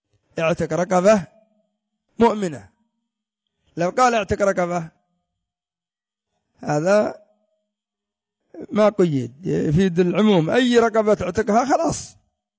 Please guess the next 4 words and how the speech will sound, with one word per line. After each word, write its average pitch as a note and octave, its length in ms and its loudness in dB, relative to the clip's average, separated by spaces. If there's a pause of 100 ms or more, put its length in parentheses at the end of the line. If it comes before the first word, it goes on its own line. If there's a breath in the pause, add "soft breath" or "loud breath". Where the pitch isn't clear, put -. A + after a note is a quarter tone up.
(1160)
لكن E3+ 240 2
مؤمنة B3 540 4 (580)
خلاص E3+ 260 -2
قيد. C#3+ 360 2